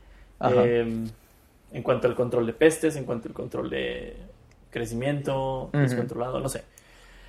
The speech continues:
Speaker 2: Em, y a lo mejor antes, o el estilo de vida de, de esta señora,
Speaker 1: Ajá.
Speaker 2: Ángela.
Speaker 1: Ángela.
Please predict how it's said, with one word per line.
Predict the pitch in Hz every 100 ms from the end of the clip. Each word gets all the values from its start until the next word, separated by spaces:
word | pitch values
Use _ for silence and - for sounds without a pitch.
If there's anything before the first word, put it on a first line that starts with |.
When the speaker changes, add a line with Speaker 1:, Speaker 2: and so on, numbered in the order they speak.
| - -
Speaker 2:
Em, | 123 120 113 113 110 110 - _
y | 147
a | 135
lo |
mejor | 139 131 131 131 131 - _ -
antes, | 139 139 139 139 139 - - - _ _ _ _ _
o | 135 123
el | 120 117 117
estilo | - 123 123
de | 123
vida | 123 123
de, | 120 117 -
de | - - - - -
esta | -
señora, | - 120 120 135 -
Speaker 1:
Ajá. | - 107 120 -
Speaker 2:
Ángela. | 120 156 233 -
Speaker 1:
Ángela. | 113 104 -